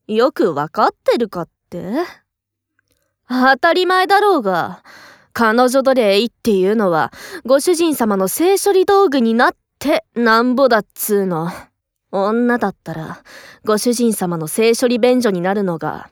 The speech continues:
マジで嬉しいから。言っておくけど、お前みたいに、貸し出されただけの、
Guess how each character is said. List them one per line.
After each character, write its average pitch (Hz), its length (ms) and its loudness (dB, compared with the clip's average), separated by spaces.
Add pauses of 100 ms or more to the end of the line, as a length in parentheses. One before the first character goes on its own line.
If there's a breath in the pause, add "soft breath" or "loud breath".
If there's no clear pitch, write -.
(160)
マ 175 280 -10
ジ 403 140 -2
で 208 160 -2
嬉 190 260 -2
し 240 200 -4
い 196 60 -4
か - 140 -12
ら。 156 280 -16 (880 loud breath)
言 277 180 0
っ - 40 -10 (180)
て 349 160 4
お 359 100 2
く - 160 -16
け 226 160 -4
ど、 180 240 -8 (460 loud breath)
お 202 160 2
前 254 260 4
み 269 160 -2
た 202 220 -4
い 175 80 -6
に、 165 240 -8 (340)
貸 254 360 2
し 277 60 0
出 269 140 4
さ 277 160 0
れ 220 140 0
た 175 160 -2
だ 208 260 2
け 269 220 0
の、 196 260 -2